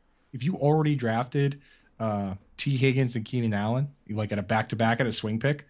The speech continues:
absolutely take Chris Godwin or DeAndre Hopkins, and maybe that's how you win this tournament, right? But if you leave yourself too exposed,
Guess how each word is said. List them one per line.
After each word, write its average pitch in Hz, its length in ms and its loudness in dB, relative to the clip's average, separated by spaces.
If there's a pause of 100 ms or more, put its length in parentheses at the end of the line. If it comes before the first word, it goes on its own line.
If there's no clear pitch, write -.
(460)
absolutely 123 480 0
take 104 220 -2
Chris - 240 -4
Godwin 98 480 -2
or 110 380 2 (180)
DeAndre 107 240 2
Hopkins, 104 400 2
and 98 140 -2
maybe 113 260 2
that's 107 220 -2
how 107 80 2
you 104 180 2
win 104 160 4
this 101 140 2
tournament, 90 340 0 (140)
right? 107 280 0 (360)
But 107 320 4
if 117 160 -2
you 135 160 6
leave 151 180 6
yourself 135 480 4 (140)
too 131 240 2
exposed, 120 640 0